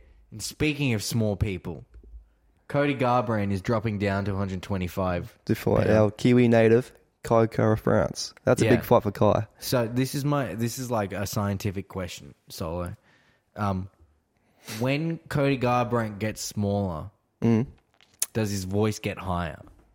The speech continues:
Speaker 2: We're about
Speaker 1: Like
Speaker 2: to find
Speaker 1: jockeys.
Speaker 2: out. <laughs> Wait, wait,
Speaker 1: Like,
Speaker 2: what?
Speaker 1: you know how, like, you, um, watch horse racing or something?
Speaker 2: Yep.
Speaker 1: And then they're like, "Oh, yeah, how'd you find this one?" "Yeah, mate, it was a real good, <laughs> it was a real good one, and I really, I really thought the horse did a really, really good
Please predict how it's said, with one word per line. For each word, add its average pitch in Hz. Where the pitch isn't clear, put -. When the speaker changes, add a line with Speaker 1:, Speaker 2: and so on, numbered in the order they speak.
Speaker 2:
We're 107
about -
Speaker 1:
Like 113
Speaker 2:
to 113
find 117
Speaker 1:
jockeys. 117
Speaker 2:
out. -
<laughs> -
Wait, 139
wait, 120
Speaker 1:
Like, 123
Speaker 2:
what? -
Speaker 1:
you 139
know 170
how, 151
like, 123
you, 107
um, 98
watch 104
horse 95
racing 101
or 95
something? 104
Speaker 2:
Yep. 113
Speaker 1:
And 98
then 98
they're 101
like, 98
"Oh, 143
yeah, 143
how'd 147
you 139
find 147
this 143
one?" 135
"Yeah, 233
mate, 226
it 202
was 196
a 208
real 226
good, -
<laughs> -
it 539
was 190
a 180
real 233
good 226
one, 233
and 214
I 202
really, 220
I 190
really 214
thought 226
the 202
horse 226
did 202
a 196
really, 226
really 226
good 233